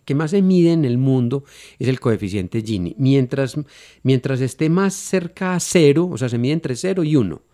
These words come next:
Si está ce-, si es cero, es una perfecta igualdad. O sea,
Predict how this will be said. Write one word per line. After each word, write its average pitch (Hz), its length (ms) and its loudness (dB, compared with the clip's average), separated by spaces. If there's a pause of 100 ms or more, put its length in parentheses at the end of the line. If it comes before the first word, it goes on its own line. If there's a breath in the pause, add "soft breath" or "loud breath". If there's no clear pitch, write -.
(380 soft breath)
Si - 140 -8
está 160 240 -4
ce-, 180 320 -4
si - 160 -4
es 147 120 -4
cero, 214 260 0
es 139 120 -6
una 147 200 -4
perfecta 123 540 -4
igualdad. 120 640 -4 (320 soft breath)
O 127 80 -4
sea, 110 280 -4